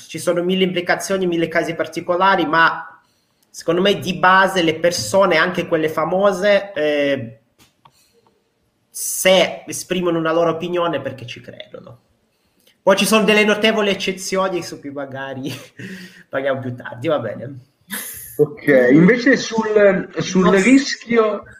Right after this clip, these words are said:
Speaker 2: che, ehm, Susanna, eh, poneva di,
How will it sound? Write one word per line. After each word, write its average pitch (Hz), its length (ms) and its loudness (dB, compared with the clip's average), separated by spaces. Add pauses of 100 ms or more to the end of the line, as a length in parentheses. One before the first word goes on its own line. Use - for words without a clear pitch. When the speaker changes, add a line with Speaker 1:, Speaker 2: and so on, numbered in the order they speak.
(720)
Speaker 2:
che, 165 580 0
ehm, 143 920 4
Susanna, 160 1160 2
eh, 127 760 -2
poneva 160 500 4
di, 139 480 4